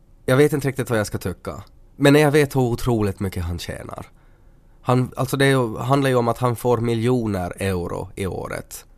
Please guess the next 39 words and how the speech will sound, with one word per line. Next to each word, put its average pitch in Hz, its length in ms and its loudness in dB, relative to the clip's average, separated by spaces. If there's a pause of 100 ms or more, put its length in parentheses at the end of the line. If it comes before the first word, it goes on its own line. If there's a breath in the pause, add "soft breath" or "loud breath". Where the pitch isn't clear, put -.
(180)
för 110 120 -4
att 104 100 -4
sparka 92 460 -4
på 92 100 -6
den 87 140 -4
där 90 80 -6
fotbollen. - 640 -10 (320 loud breath)
Och - 520 -4 (120)
att 110 140 -2
han 113 200 0
har 113 140 -2
tjänat 135 380 2
så 113 100 -2
mycket 98 300 -4
så 107 60 -4
att 92 100 -4
han 104 140 -2
skulle 107 140 -4
inte 98 120 -4
behöva 92 260 -2
jobba 85 320 -6
en 90 120 -6
dag 82 260 -10
till - 200 -10
av - 100 -14
sitt - 240 -14
liv. - 300 -12 (720 soft breath)
Så 113 140 -4
då 113 140 2
har 113 140 2
jag 101 120 0
svårt 95 240 -4
att - 80 -8
tycka 90 220 -6
synd 87 260 -8
om 87 100 -12
honom. 95 380 -10
Att - 140 -6
han 95 280 -2